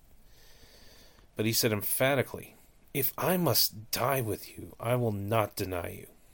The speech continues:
And they all said the same. And they went to a place called Gethsemane.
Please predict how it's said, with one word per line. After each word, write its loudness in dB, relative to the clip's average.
And -2
they 4
all 4
said 0
the -8
same. -4
And -2
they 6
went 6
to 2
a 2
place 2
called 0
Gethsemane. 0